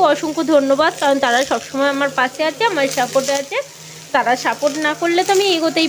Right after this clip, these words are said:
পারতাম না, তাদের সাপোর্টের জন্য আমি সবসময় এগিয়ে যাচ্ছি। তো চলো, দেখো, আমি আদা রসুন দিয়ে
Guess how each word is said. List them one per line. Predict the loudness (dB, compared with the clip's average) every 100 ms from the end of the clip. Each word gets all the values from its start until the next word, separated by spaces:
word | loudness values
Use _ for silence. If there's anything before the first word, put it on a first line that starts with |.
| 2
পারতাম | 2 0 0
না, | 2 2
তাদের | 4 2 2
সাপোর্টের | 2 2 2 0 0
জন্য | 2 2 2
আমি | 0 -2 -6 -8 -8 -6 -6 -8 -8 -4 0
সবসময় | 0 0 2 4 4 2
এগিয়ে | 4 2 4
যাচ্ছি। | 2 0 -4 4 4 2 -10 -12 -12 -12 -12 -12 -10 -6
তো | -4 0
চলো, | 2 4 2
দেখো, | 0 0 2
আমি | 2 2
আদা | 2 0
রসুন | 0 0 0 0
দিয়ে | 0